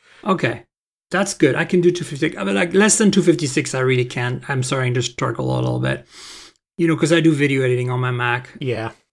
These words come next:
Speaker 2: Oh, I'm also thinking about going for, uh, the five twelve gig model or better, but, <sighs> they're, the ship date's so far out on those.
Speaker 1: Yeah. I, I just, you know, I use external storage for, like, most of my video needs, but to actually do the editing, I do it locally on the disk, and I need a bit of, s-,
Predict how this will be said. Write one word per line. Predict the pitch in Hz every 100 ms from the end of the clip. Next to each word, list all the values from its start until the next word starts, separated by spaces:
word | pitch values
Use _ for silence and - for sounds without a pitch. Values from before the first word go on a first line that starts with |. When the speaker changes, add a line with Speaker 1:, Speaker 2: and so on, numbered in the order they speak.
| _
Speaker 2:
Oh, | - 135
I'm | 131
also | 120 -
thinking | 123 127
about | 123 120
going | 117 117 117
for, | - 120 113 113
uh, | 117 117
the | 120 123 127 -
five | 131 113
twelve | - 120 113 -
gig | 135 117
model | 113 117 117
or | 110
better, | 113 113 110 _ _ _
but, | 120 113 - _ _ _ _ _
<sighs> | - - - - - - -
they're, | 147 151
the | 143
ship | 135 147
date's | - 123
so | -
far | 123 120
out | 123 135
on | 117
those. | 107 110 - - -
Speaker 1:
Yeah. | 147 151 151 147 - - -
I, | - 247 247
I |
just, | 262 311 - 233
you | 226
know, | 220
I | 220
use | 262 233
external | 202 - 180 170
storage | - 147 147 139
for, | - 135
like, | 123 120 123 _ _ _ _ _
most | 147 160 165 180
of |
my | 170
video | 165 170 170
needs, | 170 175 160
but | 151 147 135 - _
to | - 165
actually | 147 - 143
do | 139
the | 147
editing, | 135 143 139 147
I | 131
do | 127
it | 127
locally | 127 123 131 127
on | 127 123
the | 123
disk, | 117 120 123 -
and | 123
I |
need | 123 120
a |
bit | 117 123
of, | 131
s-, | 127 -